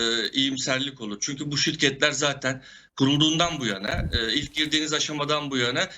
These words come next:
verilerinizi topluyor ve bunu açık bir şekilde de dile getiriyor. Daha birkaç yıl öncesine kadar Cambridge Analytica örneği var mesela. E, bunun gibi birçok olaylar varken zaten bu platformlara bir özgürlük,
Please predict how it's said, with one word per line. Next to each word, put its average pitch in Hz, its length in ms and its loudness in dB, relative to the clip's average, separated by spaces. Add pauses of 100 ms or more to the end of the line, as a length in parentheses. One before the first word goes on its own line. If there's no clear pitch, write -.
(140)
verilerinizi 147 560 0
topluyor 147 480 0
ve 147 140 0
bunu 147 120 0
açık 139 280 0
bir - 60 -2
şekilde 131 320 0
de 165 60 -6
dile 180 200 2
getiriyor. 160 420 -2
Daha 127 140 2 (680)
birkaç 156 420 2
yıl 147 80 0
öncesine 139 400 2
kadar 139 300 -2
Cambridge 131 380 0
Analytica 156 340 -2
örneği 104 380 4
var 98 140 0
mesela. 95 460 -2 (360)
E, 127 120 6
bunun 190 220 6
gibi 185 220 0
birçok 190 300 2
olaylar 160 400 0
varken 170 380 -2
zaten 165 380 0
bu 160 100 -4
platformlara 165 640 2
bir - 140 -2
özgürlük, 151 760 2